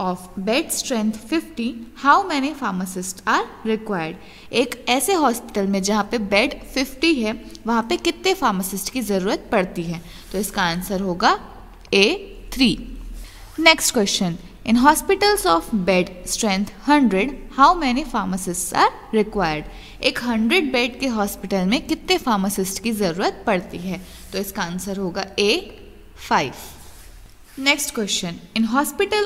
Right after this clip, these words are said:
of bed strength two hundred, how many pharmacists are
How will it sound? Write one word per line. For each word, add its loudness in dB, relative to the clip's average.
of 2
bed 0
strength -4
two 6
hundred, 0
how 2
many 0
pharmacists -6
are 0